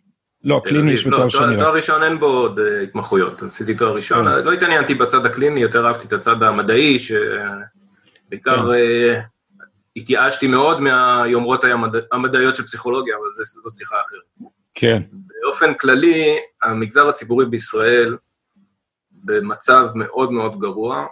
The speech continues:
Speaker 2: גם יחסית למדינות ה-O E C D. בין השאר, אחד הדברים שגיליתי לאחרונה, זה שהרבה מדינות אחרי אלפיים ושמונה, במשבר הכלכלי,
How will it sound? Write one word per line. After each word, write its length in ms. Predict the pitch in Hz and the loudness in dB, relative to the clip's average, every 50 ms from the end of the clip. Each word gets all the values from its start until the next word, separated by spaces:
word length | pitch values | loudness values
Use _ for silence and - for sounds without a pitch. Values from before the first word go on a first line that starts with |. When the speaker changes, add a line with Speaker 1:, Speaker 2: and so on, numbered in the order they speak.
| - _ _ _ _ _ _ _ - 101 | -16 _ _ _ _ _ _ _ -10 -2
Speaker 2:
גם 220 | 113 120 131 139 | 0 0 2 4
יחסית 580 | 135 127 - - - - - - 131 120 117 117 | 2 2 2 -2 -8 -8 -6 -4 -6 -6 -6 -6
למדינות 580 | 110 113 110 110 98 101 104 110 107 104 - | -6 -6 -4 -6 -6 -6 -4 -4 -4 -4 -4
ה-O 520 | 110 104 104 104 101 101 - 107 113 117 110 | -4 -4 -4 -2 -4 -2 0 0 2 2 2
E 140 | 101 - - | 0 0 0
C 120 | 95 92 | 2 2
D. 40 | 107 117 139 156 160 160 - - - - - - - - - - - - - - - - - - - - - - | 4 2 2 2 0 -2 -6 -12 -16 -18 -18 -18 -18 -18 -20 -20 -20 -20 -20 -20 -20 -20 -20 -20 -20 -18 -12 -8
בין 240 | 98 110 147 165 | -2 0 2 2
השאר, 300 | 170 160 - 175 160 147 | 2 2 2 2 2 2
אחד 220 | 135 - 143 143 143 | 2 2 2 2 2
הדברים 320 | 139 131 131 135 151 156 | 2 2 4 4 4 4
שגיליתי 540 | 143 143 127 110 120 123 127 143 143 151 143 | 4 2 2 2 2 2 2 2 2 2 2
לאחרונה, 720 | 135 123 113 - - 117 123 143 175 190 185 185 180 180 175 - | 2 2 2 2 2 2 2 2 2 2 4 4 4 2 2 0
זה 100 | 127 120 | -2 -4
שהרבה 420 | - - 117 110 208 - 147 175 | -2 0 2 2 2 2 2 2
מדינות 560 | 180 185 175 147 147 151 151 151 143 - - | 2 2 0 -2 -2 0 0 0 0 -2 -4
אחרי 300 | - - - 143 156 156 | -12 -8 -2 0 2 2
אלפיים 320 | 147 135 135 - 151 151 139 | 2 0 0 0 0 0 0
ושמונה, 400 | 123 113 - 131 143 156 147 131 | -2 -2 0 2 2 2 4 2
במשבר 420 | 113 107 104 101 - - 127 131 | 0 0 -4 -4 -2 0 2 2
הכלכלי, 640 | 135 131 127 107 87 - 110 110 135 165 - 440 453 | 2 2 2 0 -2 -2 -4 -2 0 2 2 2 0